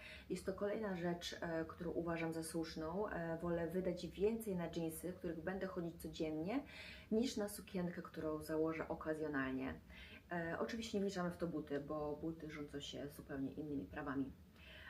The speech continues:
E, i to właśnie stało się filozofią mojej marki. Mniej znaczy więcej. E, nie chodzi o to, żeby nie kupować rzeczy trendowych, e, tylko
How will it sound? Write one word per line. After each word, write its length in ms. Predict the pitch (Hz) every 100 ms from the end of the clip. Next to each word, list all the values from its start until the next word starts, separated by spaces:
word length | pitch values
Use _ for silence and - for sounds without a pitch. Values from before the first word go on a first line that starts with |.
| -
E, 420 | 180 170 165 165 -
i 120 | 220
to 100 | 254
właśnie 580 | 233 - 214 202 196 196
stało 520 | - - 180 170 170
się 160 | -
filozofią 500 | - 156 156 156 151
mojej 180 | 143 143
marki. 420 | 147 131 143 -
Mniej 680 | 156 156 175 208 226 247 247 -
znaczy 400 | - 165 160 160
więcej. 560 | 147 139 139 - - - - - - -
E, 120 | 185
nie 100 | 185
chodzi 360 | - 285 269 -
o 140 | 190
to, 240 | - 160 160
żeby 200 | 160 165
nie 80 |
kupować 440 | 165 180 180 170 170
rzeczy 720 | 175 165 - 165 160 156 - -
trendowych, 720 | 175 165 160 156 135 135 - -
e, 340 | 160 156 156
tylko 240 | - 180